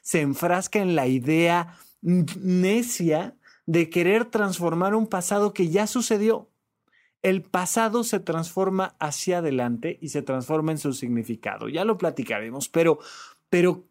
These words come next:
¿qué tienes que hacer con el pasado? Aprender. ¿Qué tienes que hacer con el futuro?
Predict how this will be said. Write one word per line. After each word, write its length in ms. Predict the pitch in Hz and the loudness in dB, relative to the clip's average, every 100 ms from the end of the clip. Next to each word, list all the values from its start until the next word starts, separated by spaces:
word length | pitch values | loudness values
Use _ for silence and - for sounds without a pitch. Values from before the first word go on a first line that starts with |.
| _ | _
¿qué 180 | 269 285 | 2 2
tienes 400 | - 262 277 269 | 2 4 4 2
que 80 | 226 | -2
hacer 240 | - 226 | 0 0
con 160 | 240 214 | 2 0
el 140 | 208 | 0
pasado? 500 | 190 175 208 226 - | -2 0 2 2 0
Aprender. 840 | 196 220 233 233 233 277 277 156 - _ _ _ _ _ _ _ _ _ _ _ - | 0 2 4 4 6 4 4 -2 -12 _ _ _ _ _ _ _ _ _ _ _ 0
¿Qué 160 | 262 | 0
tienes 420 | 247 262 262 262 | 2 2 4 2
que 140 | - 247 | 0 0
hacer 380 | 226 247 240 233 | 2 2 2 2
con 200 | 233 214 | 2 2
el 140 | 196 | 0
futuro? 800 | - 180 170 226 240 202 113 95 | 2 0 2 4 6 4 2 -4